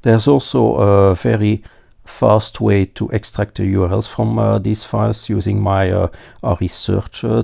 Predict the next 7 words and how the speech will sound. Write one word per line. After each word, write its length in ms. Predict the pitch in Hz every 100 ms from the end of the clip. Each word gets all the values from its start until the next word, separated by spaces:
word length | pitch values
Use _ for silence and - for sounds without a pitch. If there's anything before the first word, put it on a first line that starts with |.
| -
tool. 340 | 120 123 131 - _ _ _ _ _ _ _ _ _ _ _ _ _ _ _ _ _ _ - - - - - - _
So 160 | - -
we 140 | 110
do 160 | 101 101
a 80 | 82
zip 260 | 107 123
dump 380 | 123 143 165 -